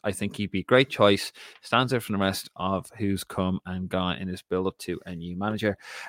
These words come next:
Um, I don't think it's gonna happen, Richard. I don't know, Martin, you said it won't either. I don't know. I think it's a li-, I, I would have liked Slaven Bilic about eight to ten years ago. For me, I think he would have been exciting, but I think now he's a busted flush.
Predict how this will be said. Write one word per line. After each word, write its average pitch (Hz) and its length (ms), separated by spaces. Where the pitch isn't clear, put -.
Um, 135 260
I 143 80
don't 190 140
think 202 140
it's - 80
gonna 131 160
happen, 120 240
Richard. 107 340
I 92 60
don't 95 120
know, 98 240
Martin, 104 260
you 101 140
said 90 240
it - 20
won't 85 340
either. 90 260
I 131 100
don't 175 300
know. 107 380
I 104 100
think 131 200
it's 127 100
a 113 40
li-, 110 240
I, 95 140
I 147 60
would 151 200
have 156 80
liked 143 260
Slaven 120 260
Bilic 107 220
about 98 320
eight 110 160
to - 60
ten 104 200
years 90 240
ago. 82 220
For 101 100
me, 82 280
I - 60
think 95 180
he - 60
would 90 100
have 80 80
been 85 120
exciting, 87 440
but 80 100
I - 40
think 98 220
now 95 180
he's 95 100
a 95 60
busted 95 340
flush. - 380